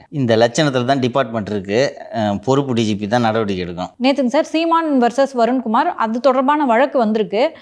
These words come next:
Speaker 2: அஹ், அதுல வந்து சீமான் தரப்புல மனு தாக்கல் பண்ணியிருக்காங்க போல. வருண்குமாரை வந்து மனநல காப்பகத்துல அவர் போய்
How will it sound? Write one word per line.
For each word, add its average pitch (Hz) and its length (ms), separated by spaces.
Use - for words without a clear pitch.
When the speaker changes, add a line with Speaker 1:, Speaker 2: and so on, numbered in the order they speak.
Speaker 2:
அஹ், 254 200
அதுல 277 220
வந்து 302 240
சீமான் 320 420
தரப்புல 254 320
மனு 269 200
தாக்கல் 262 280
பண்ணியிருக்காங்க 214 500
போல. 170 180
வருண்குமாரை 294 580
வந்து 254 220
மனநல 311 480
காப்பகத்துல 254 500
அவர் 233 300
போய் 269 220